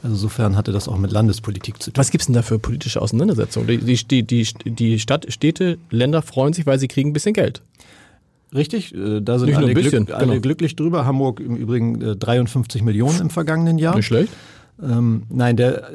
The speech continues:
Speaker 1: die Auseinandersetzung, äh, läuft um den neuen Glücksspielstaatsvertrag. Der bisherige läuft zwanzig einundzwanzig aus und muss ein neuer verhandelt werden. Und, äh, Knatsch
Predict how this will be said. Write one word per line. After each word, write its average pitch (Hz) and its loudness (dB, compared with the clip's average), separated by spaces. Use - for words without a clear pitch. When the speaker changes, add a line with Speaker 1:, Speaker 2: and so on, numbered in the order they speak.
Speaker 1:
die 123 -4
Auseinandersetzung, 151 2
äh, 113 -2
läuft 120 0
um 123 2
den 117 4
neuen 117 2
Glücksspielstaatsvertrag. 170 -2
Der 120 0
bisherige 127 0
läuft 113 2
zwanzig 110 -2
einundzwanzig 113 0
aus 165 0
und 120 0
muss 107 0
ein 110 2
neuer 139 2
verhandelt 165 2
werden. 156 2
Und, 120 2
äh, 107 0
Knatsch 131 0